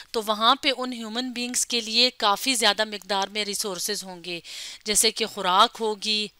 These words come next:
पानी होगा, और साफ माहौल होगा, यानी ऐसा माहौल होगा जहाँ पे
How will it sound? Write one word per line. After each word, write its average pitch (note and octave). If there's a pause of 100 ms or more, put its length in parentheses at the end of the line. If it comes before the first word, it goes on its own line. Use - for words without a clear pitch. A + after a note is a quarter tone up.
पानी A#3+
होगा, A3 (280)
और A#3
साफ A#3+
माहौल A#3
होगा, B3
यानी A#3
ऐसा A3+
माहौल A3+
होगा A3+
जहाँ G#3+
पे B3